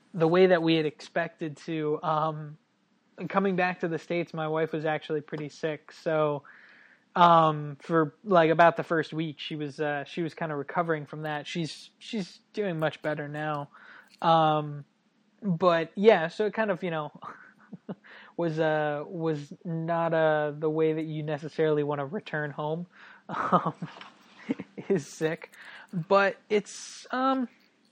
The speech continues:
it's been okay. It, it's, uh,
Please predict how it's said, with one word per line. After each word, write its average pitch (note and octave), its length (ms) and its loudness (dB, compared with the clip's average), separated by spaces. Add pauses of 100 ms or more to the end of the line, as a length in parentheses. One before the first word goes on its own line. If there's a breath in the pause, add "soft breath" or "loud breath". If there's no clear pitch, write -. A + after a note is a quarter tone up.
(140)
it's B3 140 -2
been C#4 180 0
okay. D#3+ 440 4 (920)
It, G3+ 80 -4
it's, G3+ 560 -2
uh, G3 400 -4